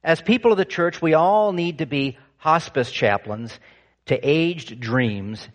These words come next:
and say, "It's okay to go."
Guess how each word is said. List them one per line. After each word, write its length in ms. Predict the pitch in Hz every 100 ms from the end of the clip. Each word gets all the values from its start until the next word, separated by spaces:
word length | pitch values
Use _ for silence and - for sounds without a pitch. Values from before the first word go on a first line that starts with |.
| _ _
and 200 | - 113
say, 580 | - 131 113 113 113 120 _ _ _
"It's 200 | 98 -
okay 440 | 123 135 123 113 107
to 120 | 117
go." 360 | 98 76 -